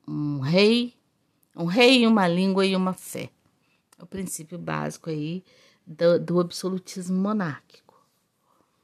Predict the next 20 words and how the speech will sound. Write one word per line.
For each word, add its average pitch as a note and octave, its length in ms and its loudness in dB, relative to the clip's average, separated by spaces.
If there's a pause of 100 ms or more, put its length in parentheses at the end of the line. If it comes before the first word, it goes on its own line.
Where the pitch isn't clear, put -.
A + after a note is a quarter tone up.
(540)
É, D#3 840 -4
e E3+ 220 0
na F3 120 0
medida F3+ 380 0
em A3 100 4
que F#3 360 -2
ele E3 380 -4 (880)
manipula E3+ 1040 -2 (240)
a, D3+ 420 -8 (100)
o D#3+ 60 -18
mercantilismo, D#3+ 1160 -6 (1040)
ele F#3+ 240 -2
se G#3+ 200 -10
torna F3+ 580 -2
essa D#3+ 300 -6
pessoa, F3+ 640 -2
essa E3+ 180 -4
figura E3 480 -4
importante E3 840 -8
aí D3+ 320 -12